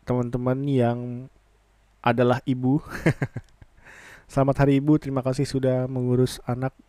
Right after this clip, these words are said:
dan suami dan keluarga. Sekuat itu, sesabar itu, dan, eh, bisa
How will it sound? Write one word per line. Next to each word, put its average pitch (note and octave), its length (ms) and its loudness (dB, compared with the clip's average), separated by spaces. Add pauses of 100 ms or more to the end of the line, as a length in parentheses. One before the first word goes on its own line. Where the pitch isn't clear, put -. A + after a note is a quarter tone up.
(160)
dan A#2+ 480 -4
suami B2+ 560 -4 (640)
dan C3 240 2
keluarga. B2 640 0 (1700)
Sekuat D3+ 560 6
itu, D#3 240 6
sesabar C3+ 480 4
itu, D3+ 240 2
dan, C3+ 720 2 (880)
eh, A2+ 640 -6 (100)
bisa A#2 400 0